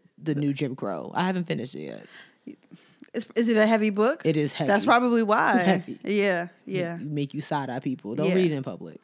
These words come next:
Speaker 2: Oh.
Speaker 1: I was on a plane like,
Speaker 2: Oh, God. Trust me. I know.
Speaker 1: I hate y'all.
Speaker 2: I know.
Speaker 1: <laughs>
Speaker 2: I know.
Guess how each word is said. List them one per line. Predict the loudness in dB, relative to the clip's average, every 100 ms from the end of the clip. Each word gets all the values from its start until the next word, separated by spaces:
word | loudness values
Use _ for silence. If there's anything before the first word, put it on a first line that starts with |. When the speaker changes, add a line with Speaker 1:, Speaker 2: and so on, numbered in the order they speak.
| -8
Speaker 2:
Oh. | -2 -2 -4 _ -4
Speaker 1:
I |
was | -2
on | -2
a | -2
plane | -2 -2 -2
like, | -6 -10 -12 -20 _ _ _
Speaker 2:
Oh, | -12 -12 -14
God. | -14 -14 -16 -20 _ _ _ _ _
Trust | -12 -12 -12
me. | -18 -20 _ _ _ _ _ _ -12
I |
know. | -8 -8 -12
Speaker 1:
I | -16
hate | -12 -10 -10
y'all. | -14 -18 -16 -10
Speaker 2:
I | -6
know. | -6 -6 -8 -6 -6
Speaker 1:
<laughs> | -8 -4
Speaker 2:
I | 0 0 -2
know. | -4 0 0 0